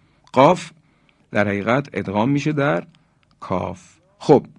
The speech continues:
یا در حرف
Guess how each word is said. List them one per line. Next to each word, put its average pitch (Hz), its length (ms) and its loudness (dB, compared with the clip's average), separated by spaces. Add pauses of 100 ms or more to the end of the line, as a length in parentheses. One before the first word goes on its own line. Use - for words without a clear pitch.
(800)
یا 202 500 6 (1600)
در 123 180 2
حرف 135 320 0